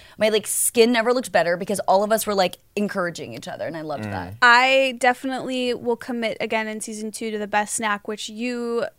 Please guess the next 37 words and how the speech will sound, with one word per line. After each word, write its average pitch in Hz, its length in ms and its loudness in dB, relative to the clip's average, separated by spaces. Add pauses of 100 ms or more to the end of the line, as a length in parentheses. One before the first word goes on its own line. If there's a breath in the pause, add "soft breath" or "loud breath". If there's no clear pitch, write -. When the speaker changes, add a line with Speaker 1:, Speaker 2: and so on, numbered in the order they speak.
(140)
Speaker 3:
like, 220 300 -2 (260)
Speaker 1:
Oh. 143 160 -4
Speaker 3:
gr-, 147 140 -12
in-, 247 260 -4 (120)
got 233 280 8
into 233 240 -2
my 240 100 -2
head, 226 240 2
which 208 160 -8
is 220 140 -6
the 220 120 -10
rice 208 220 -6
cake 233 240 -8
with 240 120 -6
the 247 60 -4
almond 214 280 -4
Speaker 1:
<gasps> 202 40 -10
It's - 0 -
my 202 120 0
Speaker 3:
butter. 208 200 -2
Speaker 1:
favorite. 147 340 -12 (200 soft breath)
Speaker 3:
And 254 140 0
then 269 80 0
I 269 80 0
forget, 240 400 -2
we 240 80 -6
d-, 226 80 -8
would 247 120 -4
do 254 120 -6
the 240 100 -4
banana 233 400 -2
on 226 240 -4
it 226 140 -10
sometimes. 247 280 -6
Speaker 1:
Yes, 240 280 0
sometimes. 247 260 -6
Speaker 3:
Yeah. - 180 -2